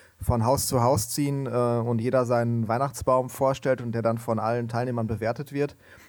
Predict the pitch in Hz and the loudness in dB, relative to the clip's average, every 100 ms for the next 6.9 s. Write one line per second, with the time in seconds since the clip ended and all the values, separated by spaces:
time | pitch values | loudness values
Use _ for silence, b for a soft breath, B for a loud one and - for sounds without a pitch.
0 | B 117 113 120 123 123 117 - 123 123 | B -2 -2 -2 -2 -2 -2 2 2 2
1 | 127 117 120 120 120 117 120 120 - 120 | 2 4 4 2 2 2 2 0 -6 0
2 | 113 117 120 113 110 113 117 123 107 104 | 0 2 2 2 2 2 0 0 -2 -2
3 | 113 107 107 120 117 120 117 113 107 110 | -4 -4 -4 -4 0 2 4 4 2 0
4 | 107 117 131 123 117 147 131 135 135 117 | 0 2 4 2 2 -2 0 0 0 2
5 | 107 107 - 117 - 104 - 98 104 117 | 4 4 2 0 2 0 2 0 2 2
6 | 113 107 107 110 110 104 98 95 92 | 2 0 4 4 4 0 -4 -8 -8